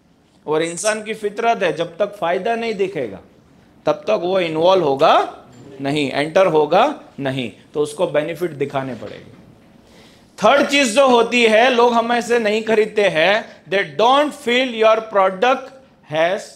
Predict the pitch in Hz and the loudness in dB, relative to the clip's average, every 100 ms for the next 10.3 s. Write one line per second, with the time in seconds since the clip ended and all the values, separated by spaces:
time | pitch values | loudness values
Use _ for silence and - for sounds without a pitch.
0 | _ 202 196 131 202 277 294 247 233 240 | _ -6 -6 2 4 4 4 4 6 6
1 | 240 - 202 240 233 220 - 240 226 190 | 4 2 2 4 2 0 2 0 0 -2
2 | 202 208 214 214 156 180 247 247 240 190 | -4 -2 0 0 0 2 2 4 0 2
3 | 185 147 190 240 220 214 208 196 208 175 | -2 -2 0 0 0 -2 0 -2 -2 -2
4 | 175 - 202 - 196 269 220 160 165 190 | -8 -10 -16 -4 -2 2 0 2 0 0
5 | 196 - 180 180 - 240 226 208 - 311 | -4 -10 -8 -6 -2 0 0 -8 -4 0
6 | 320 269 262 262 262 233 226 214 185 190 | 2 4 2 0 -2 2 2 2 -2 -2
7 | 226 196 214 208 196 202 165 160 170 175 | 0 0 0 -4 -6 -10 -10 -12 -16 -18
8 | 175 165 110 104 90 _ _ _ _ _ | -16 -16 -16 -18 -20 _ _ _ _ _
9 | 170 - 214 202 214 214 208 208 208 202 | -14 -8 -8 -2 0 2 0 0 -2 0
10 | 202 247 - | 0 -2 -10